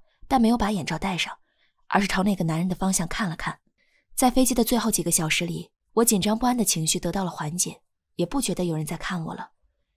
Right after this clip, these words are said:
那个女人，她是带着两个孩子出行，一直跟我搭话，问我要去哪里，谁来机场接我等等。得知家人会来航站楼接我，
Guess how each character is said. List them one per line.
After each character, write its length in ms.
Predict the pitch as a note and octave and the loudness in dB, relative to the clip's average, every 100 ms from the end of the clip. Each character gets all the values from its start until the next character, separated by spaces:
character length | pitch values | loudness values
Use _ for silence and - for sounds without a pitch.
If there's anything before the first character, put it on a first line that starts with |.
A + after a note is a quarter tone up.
| _ _ | _ _
那 160 | - C4 | 0 2
个 80 | A3+ | 4
女 180 | F3 D#3+ | 2 0
人， 360 | D#3 D#3+ F#3+ - _ - | -2 -6 -8 -12 _ -8
她 140 | - | -6
是 60 | C#4+ | 0
带 140 | D4+ | 2
着 80 | F#3+ | 2
两 180 | F#3+ D3 | 0 -4
个 60 | |
孩 180 | - D#3 | -6 -6
子 100 | E3 | -6
出 160 | G#3 F3 | -4 -2
行， 320 | - D#3 D3+ - _ _ | 0 0 -4 -12 _ _
一 100 | C4+ | -2
直 100 | A3 | -2
跟 160 | F3 F3 | -2 -4
我 80 | D3+ | -4
搭 160 | D#3+ | -6
话， 300 | D#3+ - - _ _ _ _ _ - | -8 -10 -12 _ _ _ _ _ 2
问 120 | C4+ | 4
我 60 | |
要 120 | A3 A#3 | 6 4
去 140 | A3+ | 0
哪 200 | F#3 F3 | -2 -4
里， 200 | G3 E3 _ | -6 -8 _
谁 180 | - G3+ | -4 2
来 100 | F#3+ | 2
机 120 | F#3+ | 2
场 180 | G#3+ F3 | 0 0
接 180 | E3 G#3+ | -2 0
我 120 | G3+ | -2
等 220 | D3 D#3 F3+ | -4 -6 -6
等。 160 | E3+ - _ _ _ _ _ - | -10 -12 _ _ _ _ _ -2
得 100 | G3 | 0
知 120 | B3+ | 2
家 180 | B3+ C4 | 0 0
人 180 | G#3 G3 | 0 -2
会 140 | A3+ | -2
来 80 | G3 | -4
航 200 | - E3+ | -4 -4
站 140 | A3 | -2
楼 120 | F3 E3+ | -2 0
接 220 | - G#3+ | 0 -2
我， 260 | G#3 - | -4 -10